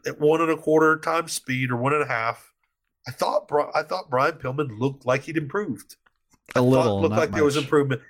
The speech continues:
Speaker 2: I think
Speaker 1: But
Speaker 2: that was the
Speaker 1: that's the thing.
Speaker 2: speed. That was
Speaker 1: I
Speaker 2: the
Speaker 1: think it was the
Speaker 2: speed
Speaker 1: speed.
Speaker 2: increase.
Speaker 1: Everything was moving a little
Speaker 2: Yeah.
Speaker 1: faster,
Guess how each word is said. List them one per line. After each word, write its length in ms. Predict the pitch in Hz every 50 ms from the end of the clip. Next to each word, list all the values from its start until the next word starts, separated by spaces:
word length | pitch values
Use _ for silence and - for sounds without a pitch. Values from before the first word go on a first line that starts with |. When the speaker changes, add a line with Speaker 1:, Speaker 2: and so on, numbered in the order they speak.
| _ _ -
Speaker 2:
I 100 | - 127
think 180 | - - 151 165
Speaker 1:
But 40 | 185
Speaker 2:
that 100 | 139 135
was 120 | 135 123
the 60 | 113 -
Speaker 1:
that's 120 | 113 - -
the 80 | 170
thing. 60 | 151 120 92 87 76
Speaker 2:
speed. 80 | - - _ - - -
That 80 | 120 127
was 120 | 139 135
Speaker 1:
I 40 | 127
Speaker 2:
the 60 | -
Speaker 1:
think 100 | 117 170
it 40 | 165
was 120 | 160 -
the 60 | - 143
Speaker 2:
speed 140 | - -
Speaker 1:
speed. 100 | - 175 175
Speaker 2:
increase. 100 | 143 127 131
Speaker 1:
Everything 280 | 135 147 147 160 156 156
was 140 | 139 147
moving 280 | 143 143 143 143 151 143
a 60 | 131
little 220 | 123 135 139 143 143
Speaker 2:
Yeah. 80 | -
Speaker 1:
faster, 680 | - 143 139 131 135 139 - - 143 143 139 139 -